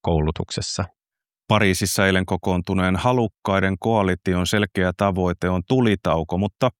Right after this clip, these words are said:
Speaker 2: voimakkaita iskuja on maiden välillä jatkuvasti. Kuinka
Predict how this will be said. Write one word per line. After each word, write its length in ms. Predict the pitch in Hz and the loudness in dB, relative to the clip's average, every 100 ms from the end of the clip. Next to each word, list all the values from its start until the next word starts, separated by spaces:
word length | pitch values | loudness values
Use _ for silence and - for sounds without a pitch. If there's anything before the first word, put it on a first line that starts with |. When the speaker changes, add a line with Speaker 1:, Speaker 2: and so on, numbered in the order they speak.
| _ 113 | _ 0
Speaker 2:
voimakkaita 640 | 110 101 95 - 101 104 | 0 0 -2 -2 0 2
iskuja 440 | 104 - - 95 95 | 0 -2 -2 0 0
on 80 | |
maiden 240 | 98 101 92 | 0 0 0
välillä 260 | 95 92 98 | 0 2 2
jatkuvasti. 840 | 113 113 - 82 87 82 - - - | 2 0 -4 -2 0 0 -4 -14 -8
Kuinka 260 | 101 98 | -4 -2